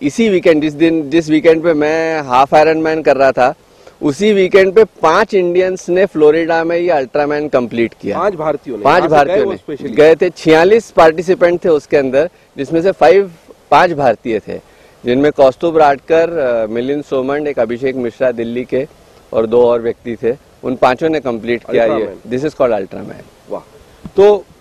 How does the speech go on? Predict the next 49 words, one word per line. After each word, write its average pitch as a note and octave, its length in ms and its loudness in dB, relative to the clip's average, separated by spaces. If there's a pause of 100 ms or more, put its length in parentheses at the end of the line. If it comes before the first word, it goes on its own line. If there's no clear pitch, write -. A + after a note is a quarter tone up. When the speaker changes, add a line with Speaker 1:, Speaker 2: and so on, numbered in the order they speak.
(360)
Speaker 2:
कामयाबी F3 500 4
की, F#3+ 200 -6
सफलताओं E3+ 600 4
की, F#3 360 -8 (320)
खुद - 160 0
के F#3 120 4
शरीर D#3+ 280 2
को F3 100 2
चुनौती D3+ 420 0
देने D#3 240 2
की D#3 120 -6
ये E3+ 80 4
दिलचस्प C#3 420 0 (120)
कहानियां D3 420 0
हैं D#3 120 -8 (180)
जो C3+ 180 -2
कई C#3+ 140 2
बार D3+ 160 4
हमारे B2+ 240 -2
सामने D3 300 0
नहीं D#3+ 140 -2
आती। D3 220 -6
मिलिंद C#3 280 -4
सोमन D3 260 -2
सेलिब्रिटी C#3 500 -2
हैं, F3 120 0
अ, - 640 -6
उनकी C3 260 -2
जानकारी C#3 440 2
पहुंचती D3 360 -2
है, F3 60 0
इसीलिए F3 260 0
हमने D#3+ 180 0
चाहा D#3+ 220 0
कि D#3+ 300 -2
डॉक्टर B2 300 -2
रजनीश C3+ 300 0
कुटुंबले E3+ 440 -2
इंदौर C#3 320 2
से E3+ 140 0
हैं, F3 140 0
दिल्ली D3 260 0
में E3 120 2
जाके D#3 280 -2
इसको D#3 200 -6
पूरा C#3+ 260 0
करके D#3 300 -2
आए D3+ 180 -2
हैं। F3 120 -6